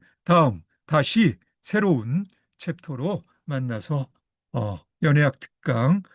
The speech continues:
아, 이야기를 계속하도록 합시다. 네, 오늘도 수고 많으셨고요. 그럼 오늘 여기까지 하겠습니다.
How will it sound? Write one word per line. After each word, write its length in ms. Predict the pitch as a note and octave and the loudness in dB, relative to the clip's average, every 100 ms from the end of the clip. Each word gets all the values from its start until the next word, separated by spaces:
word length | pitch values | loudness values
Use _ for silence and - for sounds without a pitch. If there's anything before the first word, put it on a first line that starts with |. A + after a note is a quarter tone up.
| _ _ - | _ _ -10
아, 120 | A2+ | -6
이야기를 640 | A2 C3+ B2 A2 B2 F#3+ F3+ _ _ | 0 2 2 0 0 0 -4 _ _
계속하도록 880 | - - D#3 - D3+ A2+ D#3 F3+ - | -6 -4 -4 -6 -10 -4 -4 -4 -10
합시다. 420 | C#3+ E3+ A#2 - _ _ _ _ | -6 -4 -6 -10 _ _ _ _
네, 240 | D3 G#2+ F#2 _ _ - | -6 -6 -8 _ _ 2
오늘도 600 | E3 F3 C3+ C3+ F#3 - _ _ | 6 6 6 4 2 -2 _ _
수고 240 | - E3 | -4 0
많으셨고요. 720 | F3+ C3+ A#2+ C3 - D#3+ G3+ - _ _ _ | 2 2 0 -6 -6 -2 -2 -4 _ _ _
그럼 240 | - D3 | -4 0
오늘 340 | D3+ A#2+ F#3 F#3 _ _ - | 0 0 -2 -2 _ _ -4
여기까지 420 | C#3 - B2 C#3+ | -4 -2 -4 -2
하겠습니다. 680 | E3 E3 - A#2+ A2 C#3 | 0 -2 -4 -6 -4 -6